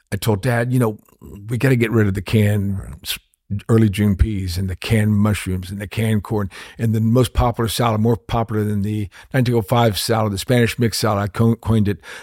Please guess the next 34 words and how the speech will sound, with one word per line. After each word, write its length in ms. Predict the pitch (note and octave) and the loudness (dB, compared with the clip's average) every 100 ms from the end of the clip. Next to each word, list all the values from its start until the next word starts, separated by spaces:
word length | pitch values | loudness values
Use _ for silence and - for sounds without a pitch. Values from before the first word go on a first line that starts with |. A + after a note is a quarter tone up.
| - _ _ | -20 _ _
the 100 | A2 | -8
Spanish 460 | - B2+ A#2 G#2+ | -4 0 0 -2
canned 320 | - A2+ A2 G2+ | -2 0 0 0
salad. 420 | A2+ G2+ G#2 - | -4 -6 -8 -6
Everything 360 | B2+ A2+ F#2 G#2+ | -4 -4 -4 -6
was 200 | G2 - | -8 -4
canned. 420 | G#2+ G#2+ F#2+ A#2 _ _ _ _ - - - - - | 0 2 0 -4 _ _ _ _ -16 -16 -18 -8 0
And 100 | A2+ | 2
so 80 | |
I 60 | B2 | 4
started 320 | - C3+ A#2 | 4 4 4
going 220 | A2+ A#2 | 4 4
to 120 | G2+ G#2+ | 4 2
the 80 | G#2 | 2
market 400 | G#2+ A2+ G#2 G#2 | 2 2 0 -4
at 80 | F#2+ | -4
Hill-, 180 | G2 - | -6 -4
on 120 | G2+ | -4
Hillsborough 360 | G2 F#2+ G2 | -2 -2 -6
Avenue 460 | - A2+ G#2+ F#2 F#2 - - - | -4 -2 -2 -4 -8 -14 -20 -6
and 160 | A#2 G#2+ | 0 2
buying 320 | G#2 G#2+ G#2+ | 2 2 0
all 160 | G#2 G2 | -2 -4
the 80 | |
products 400 | F2+ G#2 G#2 F#2 | -4 -4 -4 -4
for 100 | - | -8
the 80 | F2+ | -8
two 180 | - G2 | -6 -4
restaurants 460 | F#2 G2+ - F2 - | -4 -4 -4 -8 -8
and 100 | F2+ | -10
then 180 | F#2+ F2+ | -10 -6
delivering 380 | G#2 G2+ F#2+ | -2 -2 -2
them 80 | F#2+ | -2
myself, 500 | F2+ G2 - F#2+ - | -2 -4 -4 -6 -8